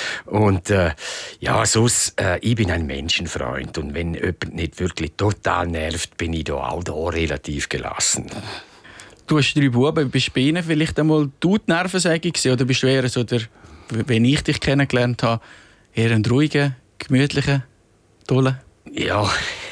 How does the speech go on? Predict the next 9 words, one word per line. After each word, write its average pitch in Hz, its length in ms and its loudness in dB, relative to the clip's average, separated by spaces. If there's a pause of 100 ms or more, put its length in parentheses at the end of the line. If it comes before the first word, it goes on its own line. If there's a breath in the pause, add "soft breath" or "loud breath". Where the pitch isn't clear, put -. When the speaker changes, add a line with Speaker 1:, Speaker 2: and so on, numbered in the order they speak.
(160)
Speaker 1:
<laughs> - 600 -10
man 113 180 0
hofft 147 320 0
natürlich, 131 360 0
dass 120 140 2
man 123 220 2
ein 117 60 2
ruhiger, 120 760 2
toller, 120 440 2